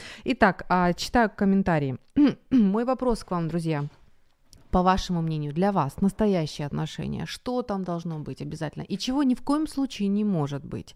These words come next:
Вот такие моменты, плюс и минус, да, пожалуйста. Читаю сообщение. Настоящие отношения — это когда ты — это ты, но с решительностью считаться с мнением партнера. Спасибо, спасибо, здорово.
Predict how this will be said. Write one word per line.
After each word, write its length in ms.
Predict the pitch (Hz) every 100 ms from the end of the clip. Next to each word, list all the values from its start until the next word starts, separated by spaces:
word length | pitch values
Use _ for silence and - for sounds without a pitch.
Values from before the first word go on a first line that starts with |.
| - - -
Вот 340 | 170 170 - -
такие 380 | 180 - 151 139
моменты, 440 | 139 135 135 -
плюс 360 | - 262 302 -
и 80 | 190
минус, 300 | 180 147 139 165
да, 200 | 262 302
пожалуйста. 440 | 165 156 139 - - - - - -
Читаю 280 | - 277 254
сообщение. 480 | 226 208 220 180 170
Настоящие 480 | 202 247 269 277
отношения — 500 | 269 262 - 294 269
это 120 | 220 214
когда 440 | 214 202 220 247
ты — 520 | 247 220 220 226 - -
это 320 | 180 175 165 - -
ты, 380 | 240 247 151 - _ _
но 220 | 180 202
с 140 | 202 202
решительностью 800 | 196 - 277 262 220 196 - 190
считаться 580 | - 180 - 240 - 190
с 120 | -
мнением 500 | 175 196 202 185 175
партнера. 640 | 180 175 170 156 135 135 - - - - -
Спасибо, 680 | - 190 - 202 165 160 170 _
спасибо, 600 | - 175 175 - 156 156
здорово. 500 | 165 202 240 262